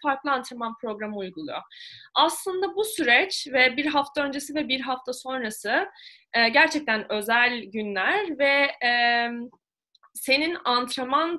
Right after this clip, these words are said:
programın bunlara özel olması lazım. Mesela Andrea'dan öğrendim ben bunu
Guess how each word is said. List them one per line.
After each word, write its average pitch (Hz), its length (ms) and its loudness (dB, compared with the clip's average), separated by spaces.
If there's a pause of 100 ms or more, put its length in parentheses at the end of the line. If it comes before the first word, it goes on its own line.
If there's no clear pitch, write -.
programın 233 760 -2
bunlara 269 520 2
özel 233 280 0
olması 196 400 -6
lazım. 190 440 -4 (360)
Mesela 320 360 0
Andrea'dan 277 560 4
öğrendim 196 560 0
ben 185 220 -4
bunu 185 180 -8